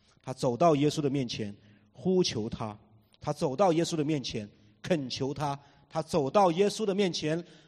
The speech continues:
来正视他自己里面他的捆绑。他知道那个真正捆绑他的不是那些的铁链，不是那些的脚链，他知道这个，那个真正捆绑他自己生命的是在他里面的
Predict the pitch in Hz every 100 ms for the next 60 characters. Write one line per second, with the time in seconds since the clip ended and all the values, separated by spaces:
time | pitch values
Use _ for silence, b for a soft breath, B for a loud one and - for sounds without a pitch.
0 | B B 143 139 - 285 202 - 214 151
1 | 185 - 208 151 151 143 123 151 226 123
2 | - - - _ _ _ _ _ _ _
3 | _ - 151 - 120 120 101 _ _ _
4 | _ _ _ _ - 139 190 202 175 156
5 | 190 180 175 - 165 170 123 131 147 160
6 | 202 160 160 147 - 113 143 104 b b
7 | b - 151 170 185 151 151 143 139 110
8 | 117 123 101 - _ b b - 143 180
9 | 170 160 175 180 165 208 190 - 190 240
10 | 254 151 175 196 185 143 - 226 247 175
11 | 117 B B B B - 147 170 147 151
12 | 135 113 151 131 107